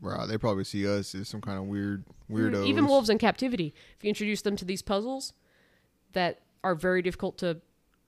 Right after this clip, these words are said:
Speaker 2: figure out, they don't look to their hum-, to the humans for help, but dogs do almost immediately.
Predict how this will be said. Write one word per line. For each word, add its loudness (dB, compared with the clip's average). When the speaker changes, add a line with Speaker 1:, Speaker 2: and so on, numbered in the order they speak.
Speaker 2:
figure -2
out, -2
they 8
don't 6
look 6
to 0
their 0
hum-, -2
to -6
the -8
humans -2
for -10
help, -10
but -4
dogs 2
do -4
almost 4
immediately. 0